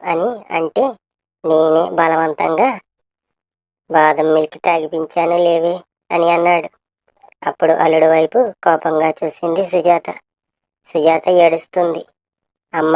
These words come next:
అలా ఏడవటం వినపడిన కూతురు, "మా అమ్మ ఎందుకండి అలా ఎక్కి ఎక్కి ఏడుస్తుంది?" అని అడిగింది. "అదేనే, నిన్ను వదిలేసి వచ్చేసింది కదా, అందుకే ఏడుస్తుంది" అని అన్నాడు. "అవునండి,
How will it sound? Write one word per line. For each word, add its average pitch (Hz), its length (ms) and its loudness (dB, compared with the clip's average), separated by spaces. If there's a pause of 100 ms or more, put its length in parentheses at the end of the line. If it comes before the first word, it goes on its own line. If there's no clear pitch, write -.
అలా 165 260 2 (200)
ఏడవటం 165 500 0
వినపడిన 160 440 -2
కూతురు, 175 460 -2 (580)
"మా 170 100 2 (120)
అమ్మ 160 180 0 (200)
ఎందుకండి 165 480 2
అలా 175 260 2
ఎక్కి 175 280 -2
ఎక్కి 175 280 0
ఏడుస్తుంది?" 175 720 0
అని 175 200 2
అడిగింది. 175 360 -2 (600)
"అదేనే, 160 420 2 (140)
నిన్ను 165 340 2
వదిలేసి 160 500 2
వచ్చేసింది 170 580 0
కదా, 180 260 0 (600)
అందుకే 160 500 0
ఏడుస్తుంది" 170 640 0
అని 180 220 0
అన్నాడు. 180 340 0 (720)
"అవునండి, 156 480 0